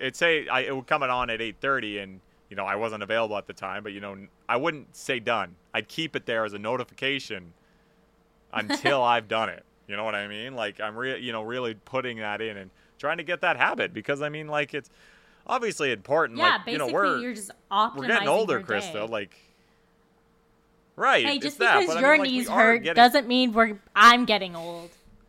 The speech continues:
Speaker 1: No, but I mean, like, you know, like, but the thing is, like, I feel really good. Like, I was at Ultimate a couple days ago, and, you know, there are kids that are way younger than I am,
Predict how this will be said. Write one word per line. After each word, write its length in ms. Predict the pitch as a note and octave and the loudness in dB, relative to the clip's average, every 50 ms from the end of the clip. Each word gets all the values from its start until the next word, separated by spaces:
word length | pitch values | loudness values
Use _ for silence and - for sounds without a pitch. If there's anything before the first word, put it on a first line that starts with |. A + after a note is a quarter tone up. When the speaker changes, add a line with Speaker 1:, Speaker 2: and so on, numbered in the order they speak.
| _ _ _ _ _ _ _ _ - - - - - - - - - _ _ _ _ _ - - - | _ _ _ _ _ _ _ _ -20 -20 -20 -20 -20 -20 -20 -20 -20 _ _ _ _ _ -20 -6 4
Speaker 1:
No, 280 | A#3 D4 D#4+ C4 F3 | 6 8 8 8 6
but 200 | D3 F3+ G3+ G3 | 6 6 4 6
I 80 | G3+ G#3 | 4 2
mean, 160 | G#3 A3 G#3+ G#3+ | 0 -4 -6 -4
like, 300 | G#3+ G#3 G3 F3+ D3+ - _ - | -2 -2 -2 -4 -6 -12 _ -12
you 120 | - G#3 G3+ | -8 -4 -2
know, 160 | D#3+ C3+ D#3 | 0 0 0
like, 160 | E3+ D#3 - _ | -2 -4 -6 _
but 160 | C3+ A3 - | -8 -8 -6
the 80 | - G#3 | -6 -12
thing 260 | - G3 A3+ C4 C4 B3+ | -10 -6 -6 -4 -4 -6
is, 100 | A#3 - | -6 -6
like, 180 | A3+ G#3+ - | -6 -4 -4
I 60 | G#3 A#3 | -6 -6
feel 200 | - B3 B3 A#3+ | -6 -6 -6 -4
really 220 | A#3+ A#3+ A#3 A3 | -4 -2 -4 -4
good. 520 | C#3 A#2+ - - G#3 C4 D4+ C#4+ D#3 - _ _ _ _ _ _ _ _ _ _ _ _ _ _ _ _ _ _ _ _ _ _ - | -6 -8 -10 -10 -8 -8 -6 -8 -10 -10 _ _ _ _ _ _ _ _ _ _ _ _ _ _ _ _ _ _ _ _ _ _ -2
Like, 140 | E3 F#3 | 0 2
I 60 | G#3 A3 | 2 2
was 120 | A3+ A3+ | 2 4
at 120 | A#3+ A#3 | 2 4
Ultimate 340 | F#3 F#3 B3 A#3+ A#3 A3 G3+ | 4 4 2 0 -2 -4 -4
a 60 | F3+ | -4
couple 200 | - G3+ F#3+ F3 | -2 -2 -4 -4
days 280 | C#3 D3+ E3+ A3 C4+ A3 | -2 -2 -2 -2 -2 -6
ago, 420 | A3 D3+ C3+ A#2+ A2 A2+ C#3 E3+ _ _ _ _ _ _ _ _ _ _ _ _ | -6 -4 -2 0 0 0 -2 -4 _ _ _ _ _ _ _ _ _ _ _ _
and, 540 | - E3+ F3+ F3+ F3+ F3 F3 E3+ E3 D3+ - - _ _ _ _ _ _ _ _ _ _ _ _ _ _ _ - | -4 -2 0 2 2 0 0 -4 -10 -16 -18 -20 _ _ _ _ _ _ _ _ _ _ _ _ _ _ _ -6
you 100 | F3+ G3 | -4 -2
know, 260 | F3+ D#3 E3 G3 G#3 _ _ _ _ _ _ _ _ _ _ _ _ _ _ _ _ _ _ _ _ - | 0 0 -2 -2 -6 _ _ _ _ _ _ _ _ _ _ _ _ _ _ _ _ _ _ _ _ -6
there 140 | - G#3+ B3 | -2 0 2
are 80 | B3+ G3 - _ | 0 0 -2 _
kids 260 | - - A#3 A3+ F3+ E3 | -4 -2 -2 -2 -2 -4
that 140 | F#3+ F3+ E3+ | -4 -2 0
are 280 | D#3+ C#3+ B2 G#2+ F#2 _ _ _ _ _ _ _ _ _ _ _ _ _ _ - | 0 0 0 -2 -6 _ _ _ _ _ _ _ _ _ _ _ _ _ _ -2
way 120 | D3+ G#3+ | 0 0
younger 300 | A3+ G3+ A3 A3+ G#3 F3 | 0 0 -2 -2 -2 -4
than 120 | C#3+ C#3 | -2 -2
I 160 | D3 F#3+ A3 F#3 | -2 -2 0 -2
am, 300 | A2+ G2+ G2+ G#2 C#3+ E3 | -2 -4 -6 -12 -16 -18